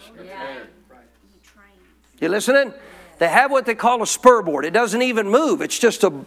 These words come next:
Speaker 2: a, a board that's kinda shaped similar to a horse that you have a rigging tied to. You get on it, and guess what you do for hours? For hours. You know what you do for hours? You just perfect that spurring stroke over and over and over again.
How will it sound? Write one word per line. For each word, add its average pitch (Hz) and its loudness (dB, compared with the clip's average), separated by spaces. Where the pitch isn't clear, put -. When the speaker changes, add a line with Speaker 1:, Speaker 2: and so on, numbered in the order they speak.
Speaker 2:
a, 175 4
a 170 4
board 220 6
that's 202 -4
kinda 214 0
shaped 226 2
similar 277 2
to 214 0
a 196 -2
horse 196 -2
that 190 6
you 240 2
have 240 2
a 202 -4
rigging 240 2
tied 196 2
to. 226 0
You 214 -2
get 240 0
on 247 0
it, - -8
and 170 -4
guess 262 2
what 269 -4
you 226 -4
do 233 -2
for 214 -2
hours? 220 0
For 220 -2
hours. 254 0
You 214 4
know 262 6
what 247 -6
you 233 -2
do 254 0
for 208 0
hours? 254 0
You 233 2
just 247 -2
perfect - 4
that 233 2
spurring 247 4
stroke 175 2
over 254 2
and 208 -2
over 233 0
and 226 0
over 247 0
again. 160 -4